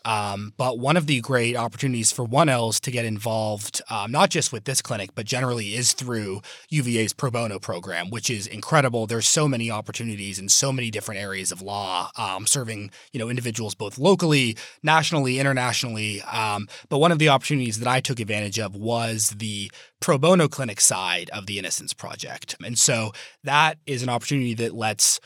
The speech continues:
not only one Ls, but anyone at the law school that wants to be involved, working, still, you know, part of the organization and part of its mission, can help out in the pro bono capacity. And there's two wings to that. You can either be involved on the policy side, which is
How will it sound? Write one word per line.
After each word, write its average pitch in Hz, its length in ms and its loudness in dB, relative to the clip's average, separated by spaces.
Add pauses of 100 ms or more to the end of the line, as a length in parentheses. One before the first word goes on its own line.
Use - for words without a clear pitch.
(200)
not 151 160 6
only 135 180 4
one 135 180 4
Ls, 117 160 2
but 107 140 -6
anyone 113 560 0
at 85 220 -8
the 123 60 -8
law 110 220 -2
school 104 380 -2
that 101 120 -8
wants 131 280 4
to 135 80 -4
be 117 100 -2
involved, 110 680 0
working, 120 560 -2 (240)
still, 143 520 4
you 123 60 -4
know, 95 80 -4
part 151 200 2
of 131 60 0
the 131 80 0
organization 113 540 0
and 101 120 -4
part 110 200 -4
of 95 80 -8
its 92 120 -8
mission, 113 460 -2 (240)
can 160 100 0
help 131 220 0
out 113 320 -2
in 110 80 -6
the 101 80 -8
pro 120 220 -4
bono 110 460 -2
capacity. 92 760 -4 (240)
And 147 120 -2
there's 143 180 4
two 196 200 2
wings 135 300 2
to 139 80 -4
that. 131 240 0
You 123 80 -6
can 131 140 -4
either 127 200 -2
be 117 320 -4
involved 110 640 -4
on 95 380 -2 (220)
the 113 80 -6
policy 156 420 4
side, 214 380 8
which 123 180 0
is 101 240 -4